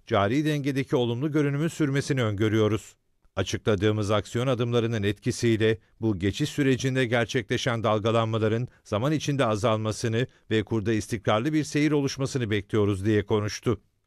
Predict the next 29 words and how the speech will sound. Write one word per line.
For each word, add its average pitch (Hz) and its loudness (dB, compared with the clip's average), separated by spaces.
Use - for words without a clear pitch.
İhracatçılar 107 0
içinse 110 -2
Türk 135 -4
lirası 117 0
uzlaşmalı 120 0
vadeli 110 0
döviz 117 -2
satımı 139 -2
gibi 127 0
araçlara 123 0
uygulamayı 123 0
aldıklarını 117 -2
söyleyen 107 0
Nebati, 107 0
süreç 117 -2
içinde 131 -2
yeni 127 0
enstrümanların 143 0
da 170 2
müjdesini 131 -2
verdi. 104 2
Söz 104 -4
konusu 107 -4
enstrümanların 104 -2
geliştirilmesiyle 107 0
enflasyonun 117 -2
azaltılacağına 110 0
dikkat 110 -2
çekti. 107 -2